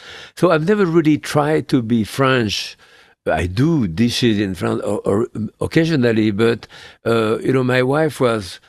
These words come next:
born in New York City, but from Puerto Rican mother and Cuban father. So whether I do an arroz con pollo or a, <laughs> a black bean soup, so you would see, uh,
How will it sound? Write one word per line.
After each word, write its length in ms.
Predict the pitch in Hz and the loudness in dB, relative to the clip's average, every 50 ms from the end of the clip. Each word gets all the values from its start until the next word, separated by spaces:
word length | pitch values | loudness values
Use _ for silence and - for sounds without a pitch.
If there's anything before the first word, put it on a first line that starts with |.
| _ _ _ _ | _ _ _ _
born 240 | 110 120 123 131 131 | 2 2 2 4 4
in 120 | 123 127 117 | 2 2 2
New 80 | 117 | 2
York 240 | 120 117 113 113 - | 2 2 0 -2 -2
City, 320 | - - 170 156 131 120 107 | 0 2 2 4 4 2 2
but 200 | 95 104 101 95 | 2 0 -2 -2
from 400 | - - - 110 107 107 - - _ _ _ | -6 -6 -4 -4 -4 -4 -8 -12 _ _ _
Puerto 240 | - 123 117 - 131 | -2 0 2 2 2
Rican 340 | 117 113 107 120 113 107 113 | 2 2 2 0 2 2 2
mother 360 | 131 151 160 135 120 104 90 | 2 2 2 2 2 2 2
and 160 | 90 95 - | 0 -2 -2
Cuban 300 | - 127 117 117 120 113 | -2 -2 0 0 0 -2
father. 500 | 101 - 139 147 147 147 117 92 82 82 - | -2 -2 0 0 0 0 -2 -2 -4 -4 -6
So 260 | - - 117 110 107 | -2 0 0 0 2
whether 320 | 101 110 113 110 110 113 | 0 0 0 2 0 0
I 80 | 107 110 | 0 0
do 240 | 104 107 104 104 104 | 0 0 0 0 0
an 100 | 98 92 | -2 -2
arroz 300 | - 101 107 117 110 98 | -2 -2 -2 -2 -2 -2
con 200 | - 117 110 107 | -2 -2 -2 -2
pollo 420 | 98 - 131 131 131 127 117 110 - - - - - _ _ | 0 0 0 2 2 2 0 -2 -2 -6 -14 -20 -20 _ _
or 240 | 98 104 104 104 101 | -2 0 0 0 0
a, 500 | 98 95 95 90 - - - 123 98 - - _ - | 0 0 0 -2 -4 -2 -2 -2 -2 -2 -6 _ -20
<laughs> 200 | - - - _ | -20 -20 -8 _
a 80 | 123 107 | -6 -2
black 280 | 98 135 135 131 120 | 0 2 2 2 2
bean 200 | 113 113 117 113 | 2 2 0 0
soup, 400 | 101 - - 190 185 160 117 - - - - - - _ | 0 0 2 2 2 2 0 -4 -12 -18 -20 -20 -18 _
so 140 | - - | -2 0
you 260 | 135 135 135 143 151 147 | 0 2 2 2 2 0
would 160 | 143 139 - | 0 -2 -4
see, 400 | - - - 143 135 127 107 - - - _ _ _ _ _ _ _ | -6 -4 -2 0 0 0 -2 -4 -10 -18 _ _ _ _ _ _ _
uh, 440 | - 120 123 120 - - - - | 2 2 2 2 0 -4 -6 -6